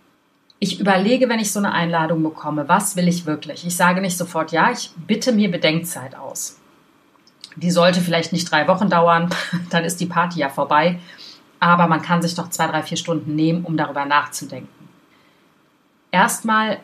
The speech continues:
dankbare Anerkennung der anderen Person gegenüber aussprechen, wie sehr du dich freust und wie wundervoll diese Party ist und wie sehr du weißt, dass die Partys bei Freundin X Y immer der absolute Hammer sind und wie sehr du diese Partys immer geliebt hast.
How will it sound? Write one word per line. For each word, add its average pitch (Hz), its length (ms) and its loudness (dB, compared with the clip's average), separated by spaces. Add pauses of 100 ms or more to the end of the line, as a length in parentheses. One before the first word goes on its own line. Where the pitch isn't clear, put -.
(100)
dankbare 180 500 2
Anerkennung 185 560 0
der 175 140 2
anderen 170 260 -2
Person 160 380 -2
gegenüber 151 340 -4
aussprechen, 151 600 -6
wie 143 60 -8
sehr 165 200 0
du 190 80 -2
dich 180 200 -4
freust 151 640 -4
und 160 200 -8
wie 151 140 -2
wundervoll 180 460 0
diese 165 220 -6
Party 151 460 -6
ist - 180 -6
und 156 240 -8
wie 156 120 -4
sehr 165 200 -2
du 170 160 -6
weißt, 151 300 0
dass 170 120 -10
die - 100 -14
Partys 175 440 -4
bei 160 140 -6
Freundin 165 400 -4
X - 240 -10
Y 151 440 -6
immer 151 280 -4
der 143 320 -4
absolute 196 520 -6
Hammer 147 260 0
sind 147 340 -8 (480)
und 175 140 0
wie 160 100 0
sehr 180 200 2
du 214 80 0
diese 190 220 -2
Partys 156 440 -4
immer 160 200 -4
geliebt 170 400 -4
hast. - 380 -12